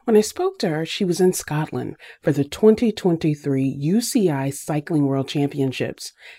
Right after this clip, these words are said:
She competed in the five hundred meter time trial and the team sprint. Katie competes in track cycling.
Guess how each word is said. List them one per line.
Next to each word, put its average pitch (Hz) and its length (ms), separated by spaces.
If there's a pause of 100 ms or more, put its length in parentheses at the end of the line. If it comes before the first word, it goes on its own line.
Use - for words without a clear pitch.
She 165 160
competed 160 480
in 139 100
the 143 80
five 214 380
hundred 175 280
meter 143 280
time 254 360
trial 127 380 (260)
and 185 280
the 185 80
team 147 280
sprint. - 520 (720)
Katie 349 280
competes 214 600
in 160 120
track - 400
cycling. 135 540